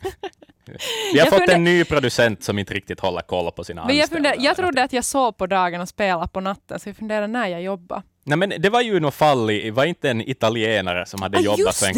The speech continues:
Speaker 2: det, ja.
Speaker 1: kommun i flera år och aldrig dykt upp på jobbet.
Speaker 2: Ja,
Speaker 1: Så,
Speaker 2: så det
Speaker 1: så
Speaker 2: går nog.
Speaker 1: Ja, ja, det går. Det kan gå.
Speaker 2: <laughs>
Speaker 1: Exakt. I, i den bästa av världar.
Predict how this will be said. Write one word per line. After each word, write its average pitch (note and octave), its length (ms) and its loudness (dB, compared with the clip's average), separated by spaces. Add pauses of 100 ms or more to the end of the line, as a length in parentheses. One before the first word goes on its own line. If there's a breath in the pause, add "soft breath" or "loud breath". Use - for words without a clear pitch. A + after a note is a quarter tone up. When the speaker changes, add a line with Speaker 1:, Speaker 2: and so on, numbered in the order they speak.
Speaker 2:
det, - 60 4
ja. G#3+ 100 4 (140)
Speaker 1:
kommun F#3 180 -2
i - 140 -6
flera F#2+ 400 0
år F2+ 340 -2
och E2+ 100 -4
aldrig F2+ 240 -6
dykt F2 240 -6
upp E2+ 160 -8
på E2+ 80 -8
jobbet. F#2 360 -6 (380 loud breath)
Speaker 2:
Ja, G4 120 2
Speaker 1:
Så, A4 100 4
Speaker 2:
så F#4+ 80 0
det C4+ 60 0
Speaker 1:
så D4 100 0
Speaker 2:
går C#4 280 0
nog. D#3+ 140 -4
Speaker 1:
Ja, A3 120 6
ja, F#2+ 120 2
det C3+ 160 2
går. E4 180 4
Det - 140 2
kan A3+ 200 4
gå. F#2 320 -2
Speaker 2:
<laughs> - 80 -14
Speaker 1:
Exakt. - 460 -2
I, B2+ 200 -2
i D#3+ 40 0
den D3+ 260 2
bästa G#2+ 600 0
av E2+ 100 -4
världar. F#2 420 -8